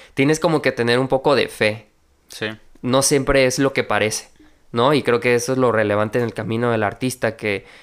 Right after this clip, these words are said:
Speaker 1: los artistas ven cosas que otras personas no ven, y eso,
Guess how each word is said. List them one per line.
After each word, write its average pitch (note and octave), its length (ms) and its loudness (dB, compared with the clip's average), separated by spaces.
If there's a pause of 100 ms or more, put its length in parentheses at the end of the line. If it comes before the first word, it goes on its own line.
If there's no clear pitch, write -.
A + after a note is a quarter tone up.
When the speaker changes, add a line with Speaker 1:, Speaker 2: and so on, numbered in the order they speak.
(120)
Speaker 1:
los A2+ 160 -4
artistas A#2 460 -4
ven A#2+ 160 0
cosas - 360 0
que - 120 -4
otras A2+ 220 -4
personas A2 420 -4
no A2+ 180 -2
ven, A2+ 280 -4 (580)
y A2+ 220 0
eso, A#2+ 920 2